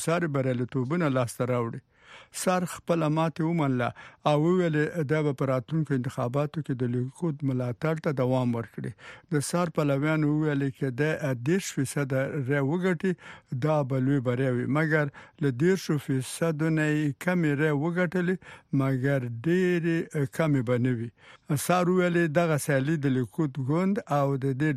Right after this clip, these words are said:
ډیموکرات خصوصیاتو لپاره مهمه وه. د کاندیدېدو لپاره زما پریکړه صحیح او ضروري وه.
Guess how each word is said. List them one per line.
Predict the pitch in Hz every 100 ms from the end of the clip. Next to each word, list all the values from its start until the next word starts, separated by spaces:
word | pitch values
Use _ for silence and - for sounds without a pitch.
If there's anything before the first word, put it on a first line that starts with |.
| 131
ډیموکرات | 127 127 - 160 175 165 120
خصوصیاتو | 135 - 123 - 156 165 147 135
لپاره | 135 160 170 170 - - - 143
مهمه | 123 139 143 127
وه. | 117 110 - - - 160
د | 147
کاندیدېدو | - 143 135 135 139 131 165 165
لپاره | 147 160 151 147
زما | 135 143 151 -
پریکړه | 151 143 139 127
صحیح | 131 135 160 -
او | 139 123
ضروري | 127 127 127 139
وه. | 127